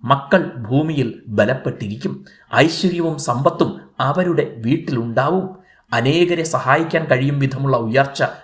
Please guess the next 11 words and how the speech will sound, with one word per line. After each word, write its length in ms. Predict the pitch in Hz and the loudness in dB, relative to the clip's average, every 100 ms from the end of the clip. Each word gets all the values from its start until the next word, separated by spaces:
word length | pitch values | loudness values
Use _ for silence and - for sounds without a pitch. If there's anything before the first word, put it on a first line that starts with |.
| _ 101 | _ -8
ദൈവം 360 | 95 117 147 143 | -2 0 2 0
നൽകും. 340 | 139 143 175 - - - _ | 2 2 0 -4 -8 -20 _
ദൈവം 360 | 104 123 170 180 | 0 2 2 2
ഒരുക്കുന്ന 340 | 160 156 151 151 | 0 0 2 2
ബഹുമാന 480 | 131 131 147 165 165 | 2 0 0 2 0
സ്ഥാനങ്ങൾ 680 | - - 131 131 185 147 101 - - - | -4 -6 -2 0 0 0 -4 -10 -14 -4
അവർക്കുണ്ടാകും. 760 | 127 143 - 120 139 170 170 - - _ _ - | 0 0 -2 -2 0 2 0 -2 -12 _ _ -2
ഒരിക്കൽ 340 | 127 139 147 | 0 2 2
അപമാനിക്കപ്പെട്ടിട്ടും 1000 | 139 131 147 151 151 165 - - 160 202 - - - 107 | 2 0 0 0 0 -4 -2 -2 0 -2 -2 -8 -8 0
ദൈവത്തെ 400 | 127 165 160 165 | 2 2 0 -2
സ്നേഹിച്ചനുസരിച്ചവരിലെല്ലാം 1700 | 160 135 143 180 185 147 139 - 160 160 165 160 143 156 208 175 | -2 -2 -2 -2 -2 0 0 0 -2 0 2 2 2 2 2 2